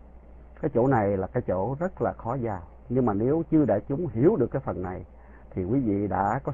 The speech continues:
sự liễu ngộ chút ít về cái bản tâm chân như của quý vị.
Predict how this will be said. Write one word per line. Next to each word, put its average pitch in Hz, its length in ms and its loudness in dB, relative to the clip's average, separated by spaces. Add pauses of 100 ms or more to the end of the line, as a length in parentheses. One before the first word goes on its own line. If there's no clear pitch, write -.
sự 101 160 -2
liễu 104 160 0
ngộ 101 400 -2
chút 139 120 -4
ít 160 200 2
về 95 280 -2
cái 98 100 -4
bản 92 160 -6
tâm 113 220 4 (580)
chân 120 200 2
như 117 240 2 (140)
của 92 100 -2
quý 123 160 0
vị. 92 220 -4